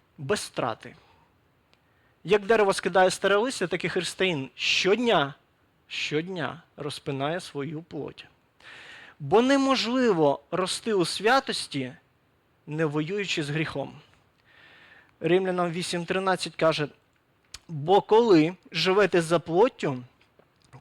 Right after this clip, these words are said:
то помрете. А коли духом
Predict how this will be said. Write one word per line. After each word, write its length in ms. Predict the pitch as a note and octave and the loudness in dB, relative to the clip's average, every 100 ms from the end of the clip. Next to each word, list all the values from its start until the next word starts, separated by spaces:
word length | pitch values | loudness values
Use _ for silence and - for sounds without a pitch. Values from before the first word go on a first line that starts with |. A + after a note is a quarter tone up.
| - | -2
то 140 | F3 | 0
помрете. 600 | E3+ F3 F3 E3 D3 A#2 - _ _ _ _ _ - - | 2 2 4 2 2 -2 -4 _ _ _ _ _ -20 -4
А 120 | F3 | -2
коли 320 | F3+ F#3+ G#3 G3+ | 2 4 6 4
духом 840 | D3+ C#3 C4+ D4 - A#3 D#3 | 0 0 2 2 4 4 4